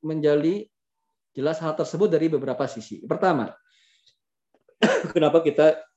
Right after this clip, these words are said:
wajib secara akal ya berpuasa Ramadan?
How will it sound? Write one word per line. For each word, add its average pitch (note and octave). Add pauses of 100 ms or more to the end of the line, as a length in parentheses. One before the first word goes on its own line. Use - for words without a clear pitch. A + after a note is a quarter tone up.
(680)
wajib B2
secara G#2+
akal B2
ya A#2+ (480)
berpuasa A#2
Ramadan? G2